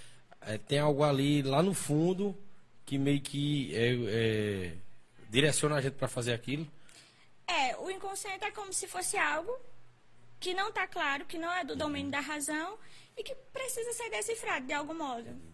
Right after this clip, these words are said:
Speaker 2: Não por, pelos moldes da, da, da razão que tinham naquela época, né?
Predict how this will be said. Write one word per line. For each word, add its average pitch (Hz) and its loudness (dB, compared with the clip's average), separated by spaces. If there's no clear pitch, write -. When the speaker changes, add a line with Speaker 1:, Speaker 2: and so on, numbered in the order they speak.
Speaker 2:
Não 320 -4
por, 415 -6
pelos 370 -4
moldes 311 -6
da, 277 -2
da, 277 -2
da 269 -4
razão 294 -4
que 294 -10
tinham 294 -6
naquela 311 -8
época, 254 -12
né? 262 -14